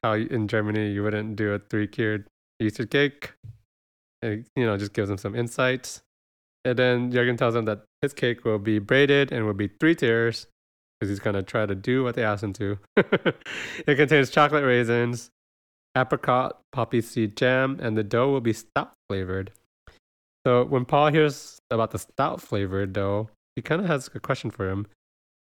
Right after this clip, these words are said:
Paul says that he's made the dough with beer before, but the beer slows down the dough. And he, then he asks Jürgen, "How do you plan to fight that?" <clears throat> And Jürgen's response is just,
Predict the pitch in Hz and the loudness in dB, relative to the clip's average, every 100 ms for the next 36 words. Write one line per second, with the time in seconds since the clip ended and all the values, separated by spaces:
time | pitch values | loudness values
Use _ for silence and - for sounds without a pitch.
0 | _ - 143 147 160 143 135 127 127 127 | _ 0 0 2 2 2 2 2 2 2
1 | 117 - 127 107 117 117 117 113 120 117 | -2 -4 -2 2 2 2 0 -2 -2 0
2 | 107 - 135 127 107 107 _ _ _ _ | -2 0 0 2 0 -2 _ _ _ _
3 | _ - 120 110 120 143 151 - 117 127 | _ -6 -4 0 2 4 2 0 0 2
4 | 123 107 113 120 120 117 110 101 110 120 | 0 0 0 0 0 -2 -4 -4 -2 -2
5 | 110 101 113 - _ _ _ - 113 120 | -2 -4 -8 -12 _ _ _ -6 -2 0
6 | 117 117 135 117 113 - 110 117 117 - | 0 -2 0 0 0 0 0 0 -2 -8
7 | _ _ 135 143 165 160 - 147 127 - | _ _ -2 0 -2 -4 -4 -4 -6 -6
8 | 143 156 - - 113 _ _ _ _ _ | -6 -6 -10 -20 -20 _ _ _ _ _
9 | _ _ _ _ 165 143 113 117 117 165 | _ _ _ _ 0 0 0 0 2 2
10 | 151 104 95 - 101 95 107 101 101 98 | 2 0 -6 -4 -4 -4 -4 -2 -2 -4